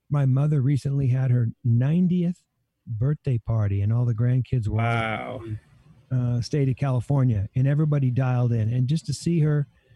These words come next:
Speaker 1: you know, sitting on the couch, and, and we'd set it up so that it was through the, the big screen T V with her nine grandkids all looking in. Um, special event. But you can do that with people that you work with, too.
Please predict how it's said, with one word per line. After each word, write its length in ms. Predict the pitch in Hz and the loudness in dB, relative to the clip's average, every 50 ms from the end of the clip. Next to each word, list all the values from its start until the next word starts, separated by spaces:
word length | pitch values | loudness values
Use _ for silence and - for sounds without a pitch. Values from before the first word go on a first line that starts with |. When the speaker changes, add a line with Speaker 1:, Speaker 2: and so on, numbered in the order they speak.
| _ _ _ - | _ _ _ -4
Speaker 1:
you 120 | 147 147 | -2 -2
know, 100 | 143 135 | 0 0
sitting 280 | 110 - - 185 170 170 | -2 -2 -4 -4 -2 -2
on 160 | 156 156 151 | 0 0 0
the 80 | 147 | 0
couch, 500 | - - 143 143 135 135 139 143 - - | -2 -2 -2 0 0 0 0 -2 -2 -2
and, 220 | 139 131 123 120 - | -2 -2 -2 -2 -2
and 240 | 123 123 123 123 123 | 0 0 0 2 2
we'd 200 | 131 131 123 107 | 0 0 -2 -4
set 240 | - - 147 139 | -4 -4 -2 0
it 120 | 131 127 123 | 0 0 0
up 160 | 127 127 131 - _ _ _ - - | 0 -2 -4 -6 _ _ _ -20 -18
so 180 | - - - 131 | -8 -4 -2 0
that 120 | 127 127 117 | 0 0 0
it 60 | 117 | 0
was 200 | 120 120 113 104 | 0 0 -2 -2
through 220 | - - 131 131 120 | -2 0 0 2 2
the, 180 | 117 113 110 117 123 | 2 0 0 0 -2
the 120 | 123 127 | -2 -2
big 200 | 117 131 131 117 | 0 0 -2 -2
screen 320 | - - - 135 127 120 | -4 -4 -2 0 0 0
T 200 | - - 131 123 | 0 0 0 0
V 340 | 117 120 120 117 117 113 110 _ _ _ _ _ _ _ _ _ | 0 0 0 0 0 -2 -2 _ _ _ _ _ _ _ _ _
with 180 | - 131 131 117 | -4 -2 0 0
her 120 | 123 120 | 2 2
nine 420 | 117 113 123 131 131 131 131 131 113 | 2 2 2 2 4 4 4 4 4
grandkids 680 | 110 131 131 135 135 143 131 - - 131 127 123 110 | 2 2 4 4 2 2 0 0 -2 -2 -2 -2 -2
all 240 | 127 131 127 127 120 | -2 -2 0 0 0
looking 320 | 123 123 - - 131 123 | 0 -2 -2 -2 -2 0
in. 320 | 117 117 113 113 117 113 - _ _ _ _ _ - _ _ - | 0 0 0 0 0 -2 -4 _ _ _ _ _ -20 _ _ -2
Um, 400 | - 131 131 131 131 123 120 123 _ - | 0 2 2 2 2 0 -2 -4 _ -14
special 500 | - - - - 170 165 - 160 147 139 | -14 -8 -2 -2 -2 0 0 0 0 0
event. 280 | 123 113 135 120 110 - _ _ _ _ _ _ _ _ _ _ _ | 2 2 2 0 0 -4 _ _ _ _ _ _ _ _ _ _ _
But 160 | - 139 120 - | -6 -4 -2 -2
you 80 | 175 | -2
can 160 | 156 - 160 | 2 2 4
do 140 | 156 165 190 180 | 4 4 4 2
that 140 | 175 156 | 2 2
with 140 | 147 143 135 | 0 0 0
people 280 | - 160 156 - 147 147 | -2 -2 -2 -2 -2 -2
that 100 | 143 - | 0 0
you 100 | - 143 | 0 0
work 300 | 139 165 190 196 - - | 0 0 -2 -2 -2 -2
with, 160 | 117 110 - | -2 -2 -2
too. 300 | - - 160 135 104 98 | -2 -2 -2 0 -2 -2